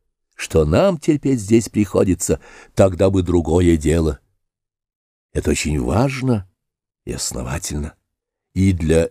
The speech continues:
этого он и сошел босой, и пробрел по земле без приюта». Демидов, я говорю, ничего не понимал,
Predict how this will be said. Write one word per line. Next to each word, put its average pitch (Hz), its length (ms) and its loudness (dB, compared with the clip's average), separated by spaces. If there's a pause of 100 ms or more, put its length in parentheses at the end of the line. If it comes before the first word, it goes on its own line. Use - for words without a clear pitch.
(100)
этого 165 500 2
он 156 160 2
и 151 40 0
сошел 120 520 0
босой, 107 580 0 (680)
и 85 120 0
пробрел 82 680 2
по - 140 -4
земле 92 500 -2
без 71 200 -8
приюта». - 500 -12 (2250)
Демидов, 156 840 2
я 85 200 2
говорю, 80 400 2
ничего 123 800 2
не 113 160 -2
понимал, 73 580 -2